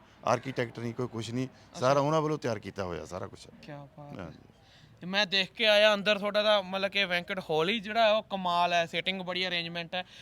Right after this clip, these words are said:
Speaker 2: ਤੇ ਸਾਡੇ ਇਲਾਕੇ ਵਾਲਿਆਂ ਨੂੰ ਬੇਨਤੀ ਹੈ, ਕਿਸੇ ਨੇ ਕੋਈ, ਆ, ਆਉਂਦੇ ਜਿਹੜੇ ਅਗਲੇ ਟਾਈਮ ਦੇ ਵਿੱਚ ਵਿਆਹ ਕਰਨੇ ਆ, ਕੋਈ, ਆ,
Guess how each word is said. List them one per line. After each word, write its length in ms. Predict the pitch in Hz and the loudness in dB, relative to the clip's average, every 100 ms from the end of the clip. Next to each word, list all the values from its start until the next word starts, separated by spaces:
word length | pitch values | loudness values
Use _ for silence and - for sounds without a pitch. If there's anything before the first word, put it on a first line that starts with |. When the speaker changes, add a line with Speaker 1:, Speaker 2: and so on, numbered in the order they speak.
| - - | -10 -6
Speaker 2:
ਤੇ 80 | |
ਸਾਡੇ 320 | - 190 180 233 | 2 4 6 6
ਇਲਾਕੇ 320 | 220 202 226 | 4 4 4
ਵਾਲਿਆਂ 160 | 220 | 4
ਨੂੰ 140 | 220 196 | 2 0
ਬੇਨਤੀ 440 | 196 190 - 208 | 0 0 0 4
ਹੈ, 100 | 214 214 - - - | 4 2 -10 -20 -4
ਕਿਸੇ 240 | 190 190 202 | 0 2 2
ਨੇ 140 | 208 | 2
ਕੋਈ, 240 | 208 208 | 2 4
ਆ, 400 | 202 190 190 185 180 - - - - - - | 8 8 8 6 2 -10 -20 -20 -20 -8 -2
ਆਉਂਦੇ 420 | 190 185 208 202 | 0 4 4 4
ਜਿਹੜੇ 300 | 196 214 202 | 0 0 0
ਅਗਲੇ 200 | 190 196 | 0 -4
ਟਾਈਮ 240 | 190 185 | -2 -2
ਦੇ 80 | 185 | -2
ਵਿੱਚ 140 | 190 | -4
ਵਿਆਹ 320 | 190 170 185 208 | -2 4 6 6
ਕਰਨੇ 560 | 190 175 175 180 175 | 4 2 2 2 2
ਆ, 60 | 170 | 0
ਕੋਈ, 280 | 185 180 175 - - 185 | 0 0 0 -8 0 6
ਆ, 260 | 185 185 | 8 8